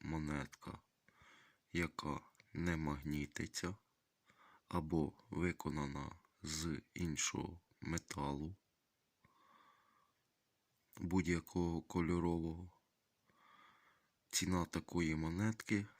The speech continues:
на сьогоднішній день договірна. Є також, попадає велика кількість поворотів, браків. На сьогоднішній день цінними є поворот у сто вісімдесят градусів.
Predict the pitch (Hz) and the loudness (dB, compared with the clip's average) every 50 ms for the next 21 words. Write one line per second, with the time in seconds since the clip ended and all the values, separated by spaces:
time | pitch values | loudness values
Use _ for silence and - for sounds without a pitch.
0 | - - 104 80 - - - 73 80 90 90 85 80 78 73 - - - 71 71 | -8 -6 -4 -2 -2 -2 -2 -2 0 0 0 2 2 0 0 -2 -2 -2 -2 -2
1 | 76 82 90 92 90 85 78 87 85 82 87 85 82 78 76 73 73 71 - - | 0 0 0 2 0 0 0 0 0 0 0 0 0 2 2 2 2 0 -2 -6
2 | - 73 73 - _ _ _ _ _ _ _ _ _ _ - - - - - - | -8 -8 -10 -10 _ _ _ _ _ _ _ _ _ _ -20 -20 -20 -20 -20 -20
3 | - - - - - - 80 82 87 85 76 - - 90 82 73 - - - - | -20 -20 -20 -14 -8 -2 2 4 4 4 4 2 0 0 0 0 -2 -4 -8 -6
4 | - - - - - 76 - - 80 76 76 78 80 78 76 73 73 71 69 71 | -6 -6 -4 -4 -6 -6 -4 -2 -2 0 2 2 2 2 2 2 2 0 -2 -4
5 | - - _ _ - - 78 82 78 78 73 - - - 73 - - - 85 80 | -8 -14 _ _ -6 -2 0 0 2 0 0 0 -2 -4 -4 -4 -2 -2 0 0
6 | 76 - - - 78 67 69 - - - - - - - - - _ - - _ | -2 -2 -4 -4 -2 -2 -2 -4 -6 -6 -8 -10 -12 -12 -18 -20 _ -20 -20 _
7 | - - 87 78 80 82 82 95 98 101 - - - - 104 - - _ - - | -6 -2 0 2 4 4 4 4 2 2 0 -2 -2 -2 -4 -6 -12 _ -8 -6
8 | 78 - - 85 90 90 - - - - - - _ _ _ _ _ - - - | -2 0 2 2 2 2 0 -2 -4 -4 -6 -8 _ _ _ _ _ -20 -20 -20
9 | - - - - - - - _ - 78 78 78 - - 82 82 85 80 78 78 | -20 -18 -18 -18 -18 -20 -18 _ -8 -4 -2 -2 0 0 2 2 2 2 2 2
10 | 78 76 - - 73 73 73 76 80 78 71 69 73 78 - - - - 82 80 | 0 0 -2 0 0 0 0 2 2 0 0 0 -4 -6 -6 -4 0 2 2 2
11 | 78 76 73 69 69 69 69 67 69 73 73 76 73 69 71 - - _ _ _ | 2 2 0 -2 -2 -4 -4 -4 -2 0 2 2 2 2 0 -6 -10 _ _ _
12 | - - - - - - _ _ - 82 85 78 78 80 80 82 76 73 67 - | -20 -20 -18 -18 -20 -20 _ _ -2 0 2 2 4 4 4 4 4 2 2 0
13 | - - - - - - 87 80 76 71 - - - - - - 90 78 76 78 | -4 -8 -12 -6 -2 0 2 2 2 0 -2 -4 -4 -2 2 2 4 4 4 4
14 | 73 - - 71 78 78 71 78 73 - - 73 73 65 73 76 76 76 85 92 | 2 2 0 0 0 0 0 0 0 2 2 2 2 2 0 0 0 0 0 0
15 | 92 107 107 - - - - 107 | 0 0 0 0 0 -2 -2 -2